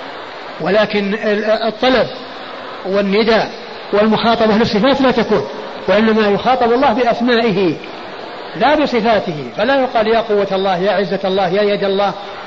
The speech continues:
يا وجه الله، يا سمع الله، يا بصر الله، يا ل-، ل-، لطف الله، وإنما يقول يا لطيف، يا عزيز، يا كريم، و-، ويسأل في مقتضى أسمائه، يا عزيز أعزني، يا كريم أكرمني، يا لطيف الطف بي.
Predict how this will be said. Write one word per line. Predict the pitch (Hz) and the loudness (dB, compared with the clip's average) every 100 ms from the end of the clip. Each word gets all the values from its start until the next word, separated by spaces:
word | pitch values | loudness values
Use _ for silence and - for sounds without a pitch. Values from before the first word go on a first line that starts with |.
| - - | -14 -4
يا | 190 202 | 0 2
وجه | 180 170 | 2 0
الله، | 202 202 190 - - - - - 170 | 2 2 0 -4 -14 -14 -14 -14 -2
يا | 180 202 196 | 2 2 2
سمع | 196 202 190 | 0 -2 0
الله، | 190 196 160 | 2 0 2
يا | 196 | 2
بصر | 202 202 196 | 2 2 2
الله، | 196 202 190 170 | 2 2 2 0
يا | 202 | 0
ل-، | 202 214 214 214 | 2 0 0 0
ل-، | 233 214 214 214 214 | -2 0 -2 -2 -4
لطف | 214 196 | -2 -2
الله، | 196 208 - - - - - - - | 2 0 0 -8 -12 -12 -12 -14 -2
وإنما | 254 277 240 247 | 2 4 2 2
يقول | 226 226 262 220 | 2 2 2 4
يا | 262 | 4
لطيف، | 269 262 294 226 196 | 4 2 2 2 2
يا | 254 | 2
عزيز، | 220 208 254 208 185 | 2 2 0 0 2
يا | 226 | 2
كريم، | 208 254 254 147 - - - - - - - - | 2 0 0 -2 -10 -12 -12 -12 -12 -14 -14 -6
و-، | 214 208 - - | 0 0 -2 -2
ويسأل | 233 269 - 240 220 | 2 2 2 0 2
في | |
مقتضى | 254 311 240 240 220 | 2 0 0 0 0
أسمائه، | - 220 156 | 0 -2 -2
يا | 185 233 | 0 2
عزيز | 214 226 233 | 2 0 0
أعزني، | 226 262 220 208 165 | 2 2 2 0 0
يا | 214 | 0
كريم | 214 233 247 | 0 0 -2
أكرمني، | 226 226 285 226 | -2 0 0 2
يا | 180 | 2
لطيف | 220 233 220 | 0 0 -2
الطف | 240 294 | -2 -2
بي. | 247 247 | -2 -4